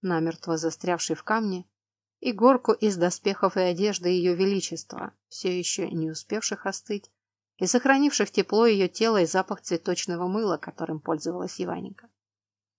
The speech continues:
Жертва была принята, и нет больше необходимости в действующих талисманах. «Скоро буду».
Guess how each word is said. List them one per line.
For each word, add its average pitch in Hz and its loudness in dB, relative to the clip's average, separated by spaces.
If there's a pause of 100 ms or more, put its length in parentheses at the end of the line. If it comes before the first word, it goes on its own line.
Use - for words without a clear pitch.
(500)
Жертва 190 -2
была 185 0
принята, 190 -8 (920)
и 214 -2
нет 214 -2
больше 160 0
необходимости 180 -4 (340)
в 165 -2
действующих 165 -4
талисманах. 170 -10 (1300)
«Скоро 202 6
буду». 175 2